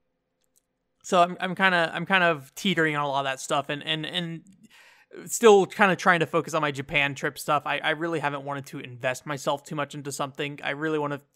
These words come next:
get the bare essentials down for my Japan trip before I get really too invested in doing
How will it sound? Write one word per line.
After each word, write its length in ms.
get 240
the 180
bare 300
essentials 540
down 400
for 120
my 140
Japan 380
trip 200
before 300
I 40
get 200
really 340
too 240
invested 460
in 140
doing 280